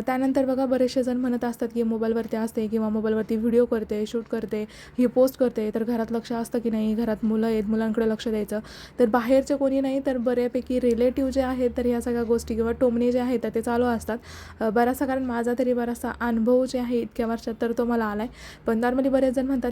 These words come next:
की मुलांकडे लक्ष द्या. तर, अ, मी तुम्हाला सांगते, माझ्या मुलाला without class, म्हणजे त्याला कोणत्याही प्रकारचा क्लास नाही आहे, अ, तरी तो आता थर्ड स्टँडर्डला होता आणि त्याला थर्ड स्टँडर्डमध्ये एकोणनव्वद पर्सेंटेज पडले. तर हे सांगायचं कारण हेच आहे की बरेच जण आहेत, ते ट्रोल करतात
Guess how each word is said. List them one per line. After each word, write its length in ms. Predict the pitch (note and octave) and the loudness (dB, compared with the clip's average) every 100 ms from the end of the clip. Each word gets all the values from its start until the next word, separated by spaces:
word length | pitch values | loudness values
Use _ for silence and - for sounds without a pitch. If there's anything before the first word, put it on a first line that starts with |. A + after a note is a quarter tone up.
| A#3+ | -2
की 60 | |
मुलांकडे 480 | A#3+ A#3 A#3 A3+ A#3 | 0 0 0 0 0
लक्ष 240 | A3+ A3 A3+ | -2 -2 -4
द्या. 160 | G#3 G3+ | -4 -4
तर, 140 | A3 A#3 | -2 0
अ, 120 | A#3+ | 0
मी 200 | B3+ C4+ | -2 -2
तुम्हाला 260 | C4+ B3+ B3 | -2 0 -2
सांगते, 380 | A#3+ A#3 A3+ A#3+ | -2 -4 -2 -2
माझ्या 280 | A3+ A3+ | -2 -2
मुलाला 380 | A#3 A#3+ A#3+ B3 - A3+ | 0 0 0 -2 -6 -4
without 280 | A#3 A#3 | -2 0
class, 300 | A#3 - A#3 A3+ | -2 -2 -2 -2
म्हणजे 160 | A3+ A#3 | -2 0
त्याला 220 | A#3+ A#3+ | 0 -2
कोणत्याही 360 | B3 A3+ A#3 B3 | -2 -2 0 0
प्रकारचा 400 | B3 A#3 A#3 A#3+ | 0 -2 -4 -2
क्लास 280 | A#3+ A3+ - | -2 -2 -2
नाही 200 | A3+ G3+ | -2 -2
आहे, 100 | A#3 - - - - A3+ | -6 -12 -18 -20 -2 0
अ, 100 | A3+ | 4
तरी 200 | B3+ C4+ | 4 4
तो 140 | C4+ D4 | 2 -2
आता 220 | C4 C4 C4+ | 0 -2 0
थर्ड 160 | C4+ | -2
स्टँडर्डला 440 | B3+ B3 A3+ A3 A#3 | 0 -2 -4 -2 -2
होता 280 | A#3 G#3 G#3 | -2 -4 -6
आणि 260 | G#3+ A3 G3+ | -6 -4 -4
त्याला 220 | G#3 G#3+ | -4 -4
थर्ड 240 | A3 A#3+ A#3+ | -2 -2 -2
स्टँडर्डमध्ये 680 | - A#3 A3+ A3 A3 A3 - - - | -2 -2 0 0 0 -2 -4 -8 -4
एकोणनव्वद 500 | A#3+ B3 A#3+ A#3 A#3+ | 4 4 4 2 0
पर्सेंटेज 480 | A#3+ B3 A#3 A3+ | -2 -2 -2 -2
पडले. 300 | - G#3+ G3+ G3 | -2 -6 -6 -6
तर 60 | A3 | -4
हे 180 | A#3+ B3 | 0 2
सांगायचं 380 | C4+ B3 B3 B3+ | 2 0 0 0
कारण 300 | A#3+ B3 B3+ | 0 0 0
हेच 240 | C#4+ C#4 | 0 0
आहे 280 | B3+ A#3+ A#3+ - - - - | -2 0 -2 -6 -18 -20 -6
की 80 | C4 | -2
बरेच 420 | A3 C4+ C#4 D#4 | 4 4 4 2
जण 160 | D#4 D4 | 0 -2
आहेत, 300 | D4 C#4 C#4 - C#4 | -2 -2 -4 -2 -2
ते 200 | C#4 C#4 | 0 0
ट्रोल 280 | C#4 C#4+ | 0 0
करतात 440 | C#4 C4 B3+ A#3+ | 0 -2 -2 -4